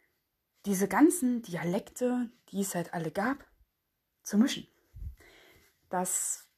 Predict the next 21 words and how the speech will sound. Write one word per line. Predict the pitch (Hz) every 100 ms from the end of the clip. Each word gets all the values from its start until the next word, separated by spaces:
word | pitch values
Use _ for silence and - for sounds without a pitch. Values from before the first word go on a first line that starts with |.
| _ _ -
war | 190
nicht | 202 208
ganz | 226 233
einfach, | 262 311 349 359 - - -
aber | - 240 233 240 226
er | 202
hat's | 202 -
gemacht. | 170 165 _ - - - - _ -
Im | 202
Laufe | 185 208 277 - 262 262 262 - _ _ _ _ _ _ -
der | 165
Zeit | - 170 190 190
hat | 165 165
sich | 165
natürlich | 160 151 - 165 170 170
auch | 160 -
der | 156
Wortlaut | 175 180 165 165
ein |
bisschen | 156 160 156
geändert. | 165 180 185 175